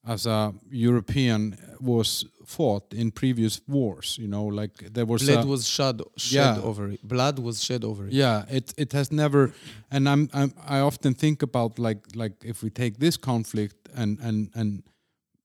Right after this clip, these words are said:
Speaker 1: you know, I don't know, th-, five hundred years from now or two hundred years from now, we will read the history book that was written by the winner or, or, you know, the conqueror,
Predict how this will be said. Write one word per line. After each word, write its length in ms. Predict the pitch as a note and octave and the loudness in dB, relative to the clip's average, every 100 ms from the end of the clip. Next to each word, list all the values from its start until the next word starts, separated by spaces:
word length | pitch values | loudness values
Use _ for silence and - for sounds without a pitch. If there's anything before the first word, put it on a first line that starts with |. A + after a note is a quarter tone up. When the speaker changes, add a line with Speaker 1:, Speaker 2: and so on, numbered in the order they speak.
| _ - | _ -6
Speaker 1:
you 60 | A#2+ | -2
know, 160 | G#2 G#2+ | -2 -2
I 60 | |
don't 160 | A#2 C#3 | -4 0
know, 300 | E3 G2 F#2 | 0 -2 -6
th-, 280 | G#2+ A2 G2+ | -14 -14 -14
five 260 | - A#2+ A2 | -6 -4 -2
hundred 320 | A#2 A2 B2+ | -4 -6 0
years 180 | C#3+ C#3+ | 0 0
from 240 | B2+ G#2 | -2 0
now 160 | G2 G2 | 0 -2
or 260 | G2+ G2+ G2 | -2 -4 -6
two 160 | - G3 | -2 2
hundred 320 | D#3+ A#2 G2+ | 2 0 -4
years 160 | G2+ F#2 | -4 -4
from 180 | F#2+ | -6
now, 220 | G2+ G2 G2 | -4 -6 -6
we 220 | G#2+ G#2+ | -4 -4
will 240 | G#2+ G#2 G2+ - - - | -2 -2 -4 -12 -20 -6
read 220 | A#2 A#2+ | 0 0
the 80 | A#2 | 2
history 380 | A2+ C#3 C#3+ B2 | 0 2 2 2
book 320 | - G#2 - | 2 -4 -2
that 200 | G#2+ - | -6 -2
was 200 | G#2+ - | -4 -4
written 480 | G#2+ A2+ B2+ - A2 | -6 2 2 4 0
by 180 | A2+ A2 | 2 2
the 140 | G2+ | 4
winner 420 | A#2+ C3+ G#2+ G2+ | 6 8 6 4
or, 180 | G#2+ G#2 | 2 0
or, 200 | G#2+ G#2+ | -2 -2
you 100 | A2 | 0
know, 100 | G#2 | 0
the 80 | G2 | -2
conqueror, 540 | - C3+ A#2+ G#2 F#2+ | 0 0 4 2 2